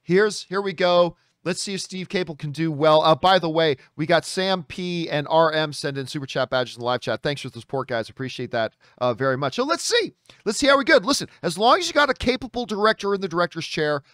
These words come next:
a lot of good things can happen, and they do have a capable director here, so let's see how it goes. Question is for you guys. What do you make of this news? I, I'm a little bit pessimistic about it. I ain't gonna lie, but I'm gonna hope for the best.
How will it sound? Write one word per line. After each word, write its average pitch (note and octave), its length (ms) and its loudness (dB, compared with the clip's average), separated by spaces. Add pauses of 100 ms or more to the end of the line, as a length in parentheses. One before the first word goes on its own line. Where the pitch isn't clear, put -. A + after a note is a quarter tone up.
(260)
a D#3 80 4
lot F3+ 240 6
of G3 80 2
good F#3 200 0
things E3+ 220 -4
can D#3 140 -8
happen, C#3 560 0
and C#3 160 -4
they D3+ 140 0
do G3+ 240 -6
have F#3 160 0
a D3+ 40 -10
capable D3 440 -8
director C3 420 -8
here, A#2 220 -8
so A#2 280 -4 (480)
let's E3+ 220 -2
see E3 140 -6
how D3 180 2
it C3 80 -4
goes. A#2+ 340 -4 (320)
Question C4 340 0
is B3 100 -8
for A#3 140 -8
you C4+ 200 -2
guys. F#3+ 360 0 (400)
What D#4 240 0
do F4+ 60 2
you D#4+ 420 4
make A#3+ 340 0
of F3+ 160 -4
this F#3 320 -2
news? E3 380 -2
I, A3+ 240 2
I'm D#4 80 0
a D#4 40 -4
little D#4+ 220 -2
bit D4+ 160 -10
pessimistic C#4 580 -4
about F#3+ 280 0
it. - 20 0
I C4 120 -2
ain't C4+ 160 -6
gonna A3+ 180 -4
lie, A3+ 320 4
but E3+ 100 0
I'm F3+ 60 -2
gonna G#3+ 180 0
hope A3 180 0
for G3 100 -12
the F#3 60 -6
best. A3 320 0